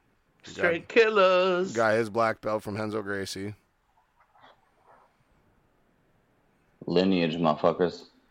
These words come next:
Speaker 2: And then he trains with John Danaher. Gary Tonin fucking doing shit over in one, by the way.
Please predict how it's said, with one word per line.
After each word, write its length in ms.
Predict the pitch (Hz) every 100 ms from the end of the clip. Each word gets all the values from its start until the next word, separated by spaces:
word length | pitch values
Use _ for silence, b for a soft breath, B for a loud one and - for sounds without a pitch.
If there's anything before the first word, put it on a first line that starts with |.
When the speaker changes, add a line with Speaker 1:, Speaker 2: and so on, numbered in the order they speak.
| -
Speaker 2:
And 120 | 92
then 120 | 92 104
he 60 |
trains 260 | 104 113 110
with 100 | 117
John 260 | 110 117 117
Danaher. 540 | 107 101 98 104 110 113 _ _ _ _ _ _ _ - _ _ _ _ _ _ _ 85
Gary 320 | 117 202 427
Tonin 420 | - 202 359 277 156
fucking 340 | 180 147 135
doing 380 | 123 143 196 165
shit 260 | - 127
over 340 | 120 123 113 113
in 180 | 113 113
one, 360 | 127 120 107
by 280 | 98 107 104
the 100 | 95
way. 380 | 95 92 92